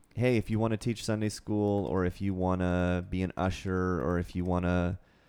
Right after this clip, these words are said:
sing on a worship team, you have to become a member officially of this church. And then the idea of every year, it's like, you gotta re-up. It's like a Costco membership, right? I gotta renew my, my church membership.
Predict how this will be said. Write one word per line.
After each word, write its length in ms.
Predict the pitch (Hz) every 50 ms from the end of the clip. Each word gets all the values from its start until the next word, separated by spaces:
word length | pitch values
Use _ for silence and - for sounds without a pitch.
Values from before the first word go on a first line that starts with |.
| _ _ -
sing 240 | - - - 101 95
on 80 | 92
a 40 | 90
worship 360 | 90 92 92 87 - 90 -
team, 240 | - 92 87 87 85
you 60 | 87
have 140 | 95 90 -
to 80 | - 87
become 280 | 87 87 - 95 85
a 40 | 85
member 540 | 85 85 85 90 90 87 90 90 90 87 -
officially 480 | - - - 101 92 - - 87 87 82
of 120 | 80 82 85
this 160 | 82 - -
church. 500 | - - - 85 87 90 - - - - - - - - - - - - - - - - -
And 160 | 104 101 98
then 120 | 95 95
the 100 | 92 95
idea 380 | - 107 80 95 95 98 95 90
of 260 | 64 85 95 85 -
every 340 | - 90 101 95 98 98 92
year, 300 | 92 92 98 98 95 92
it's 240 | 90 85 - - -
like, 440 | 87 85 85 - - - - - - _ _ _ _ -
you 100 | 92 92
gotta 200 | 90 90 85 85
re-up. 540 | 82 87 92 92 92 90 90 87 82 - - _ -
It's 120 | - 90
like 140 | 101 92 90
a 100 | 87 -
Costco 320 | 101 92 90 - - 87
membership, 440 | 82 85 85 85 92 85 - 82 78 -
right? 200 | 87 87 90 90
I 60 | 85 85
gotta 220 | 82 82 85 85
renew 340 | 85 90 87 90 90 92 95 90
my, 380 | 87 87 87 87 87 90 85 - - -
my 160 | - 82 82
church 500 | 80 - 98 87 80 - - - - -
membership. 600 | - 90 82 82 82 73 - - 76 69 - -